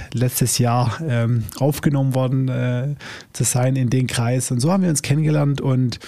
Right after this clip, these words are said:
ja, direkt, äh, natürlich Themen gefunden, äh, zu sprechen. Und da freue ich mich auch total, dass wir dich jetzt hier, also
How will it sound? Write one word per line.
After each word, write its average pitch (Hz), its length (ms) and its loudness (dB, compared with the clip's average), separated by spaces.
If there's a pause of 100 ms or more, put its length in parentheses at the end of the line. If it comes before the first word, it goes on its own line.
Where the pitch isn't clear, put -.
(500)
ja, 143 300 0 (360)
direkt, 139 680 -2
äh, 147 240 0
natürlich 135 400 0
Themen 151 360 2
gefunden, 139 540 0
äh, 127 520 0
zu - 180 -2
sprechen. 151 640 0
Und 135 100 0
da 120 100 0
freue 135 260 0
ich 139 80 -2
mich 147 180 0
auch 131 120 -6
total, 123 420 0
dass 127 180 -2
wir 127 100 0
dich 127 160 -2
jetzt 117 160 -2
hier, 135 300 2 (480)
also 104 160 0